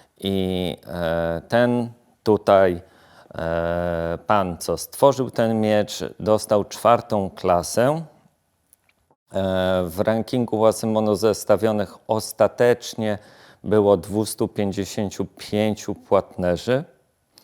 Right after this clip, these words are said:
E, z tego tam dziewięćdziesięciu bodajże pięciu czy dziewięćdziesięciu dwóch, ja już w tej chwili nie pamiętam dokładnie,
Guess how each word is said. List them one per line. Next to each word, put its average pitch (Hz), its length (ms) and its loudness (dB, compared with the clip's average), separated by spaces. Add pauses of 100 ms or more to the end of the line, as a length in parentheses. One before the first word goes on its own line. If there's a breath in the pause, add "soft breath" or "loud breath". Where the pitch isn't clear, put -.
(680 loud breath)
E, 92 720 2
z - 160 -10
tego 110 380 6
tam 98 360 0
dziewięćdziesięciu 101 1300 -2
bodajże 92 460 0
pięciu 113 500 -2
czy - 160 -8
dziewięćdziesięciu 90 800 -6
dwóch, 92 480 -2
ja 90 140 2
już 85 140 -4
w - 160 -20
tej 127 200 2
chwili 107 240 -6
nie 95 180 -2
pamiętam 92 500 -4
dokładnie, 95 680 0